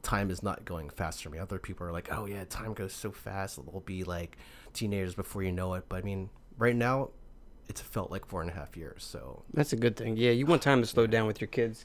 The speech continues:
Speaker 2: You, you
Speaker 1: Right.
Speaker 2: know what I mean? Like, I don't understand, like, dads that are, like, uh, absentee, man, and they know about it. It, it drives me nuts, man.
Speaker 1: <sighs> Yeah, that's unfortunate.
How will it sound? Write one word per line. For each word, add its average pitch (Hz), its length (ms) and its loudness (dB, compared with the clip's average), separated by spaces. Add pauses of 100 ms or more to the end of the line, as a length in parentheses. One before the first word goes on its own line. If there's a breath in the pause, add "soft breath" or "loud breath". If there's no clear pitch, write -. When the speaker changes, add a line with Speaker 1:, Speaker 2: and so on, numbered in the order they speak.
Speaker 2:
You, 127 140 0
you 131 60 0
Speaker 1:
Right. 92 140 6
Speaker 2:
know 147 60 12
what 143 80 12
I - 20 12
mean? 139 220 12
Like, 127 180 6 (340 loud breath)
I - 80 6
don't 180 100 10
understand, 131 540 8
like, 104 160 2
dads 113 360 4
that 107 120 2
are, 107 160 4
like, 104 240 4
uh, 104 220 4
absentee, 110 580 4
man, 107 240 0 (320)
and 127 100 2
they 110 60 6
know 110 220 6
about 101 260 4
it. - 100 -4 (220)
It, 127 200 2
it 135 60 0
drives 120 220 6
me 113 120 8
nuts, 113 320 6
man. 110 260 0
Speaker 1:
<sighs> - 40 -4 (1000 loud breath)
Yeah, 60 180 -10 (140)
that's 101 140 -12
unfortunate. 80 560 -10